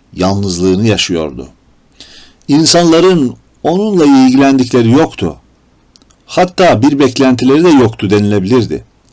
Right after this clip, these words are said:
Beş on yılda bir maaşlarına getirdiği ve alay konusu olan beş leva bir zamla kendisini hatırlatmaya çalışsa da nerede? Ama tel örgüler arkasındaki adamın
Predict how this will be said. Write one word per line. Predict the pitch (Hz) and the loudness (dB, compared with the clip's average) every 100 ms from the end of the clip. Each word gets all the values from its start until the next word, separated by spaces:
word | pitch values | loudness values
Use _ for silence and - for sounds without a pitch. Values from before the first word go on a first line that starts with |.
| _ _ - | _ _ -4
Beş | 196 - | -2 0
on | 175 | 0
yılda | 156 127 110 101 | 2 0 0 0
bir | 139 | 0
maaşlarına | 131 127 120 - 110 110 | 2 2 0 0 -2 -2
getirdiği | 107 110 107 90 87 113 180 - _ - - _ - | -2 -2 -2 -2 0 0 -2 -6 _ -20 -20 _ -2
ve | 135 | 2
alay | 160 170 170 - | 4 4 2 0
konusu | 143 135 120 139 | 0 0 0 0
olan | 117 120 135 120 | 0 2 2 2
beş | 139 131 - | 2 0 0
leva | 120 107 87 - - _ - | 0 2 0 -2 -16 _ -6
bir | 107 120 | -2 -2
zamla | 95 135 147 98 110 | 0 0 0 -2 -2
kendisini | 110 117 127 117 - 104 113 | -2 -4 -2 -2 -4 -4 -2
hatırlatmaya | 110 117 117 104 98 92 98 107 | -4 -2 -4 -4 -6 -4 -2 -2
çalışsa | 98 92 - 131 | -2 -4 -2 -2
da | 101 131 - 165 _ _ _ - 139 | 0 2 0 -2 _ _ _ -16 -4
nerede? | 170 185 135 95 - - _ _ _ _ _ _ _ - - - - - - - _ _ _ 127 | -2 0 0 -2 -10 -20 _ _ _ _ _ _ _ -20 -20 -20 -20 -20 -20 -20 _ _ _ -2
Ama | 127 117 | 0 0
tel | 135 143 147 131 | 0 2 2 2
örgüler | 127 123 113 123 143 | 0 0 0 0 0
arkasındaki | 156 135 120 120 - 120 113 113 123 | 2 0 0 -2 0 0 0 -2 -2
adamın | 117 117 120 143 170 180 | 0 0 0 0 -4 -8